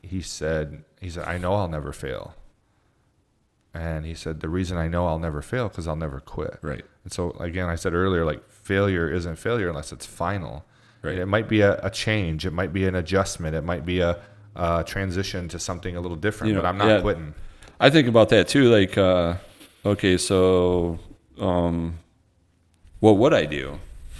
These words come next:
Speaker 1: <laughs>
Speaker 2: I don't even think about that,
Speaker 1: Right.
Speaker 2: though,
Speaker 1: Right.
Speaker 2: 'cause,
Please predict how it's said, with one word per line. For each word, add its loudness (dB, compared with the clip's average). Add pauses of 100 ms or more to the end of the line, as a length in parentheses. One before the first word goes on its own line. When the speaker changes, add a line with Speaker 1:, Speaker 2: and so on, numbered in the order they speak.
(140)
Speaker 1:
<laughs> -14
Speaker 2:
I 0
don't 2
even -4
think -8
about -12
that, -12
Speaker 1:
Right. -4
Speaker 2:
though, -14 (640)
Speaker 1:
Right. 0
Speaker 2:
'cause, -6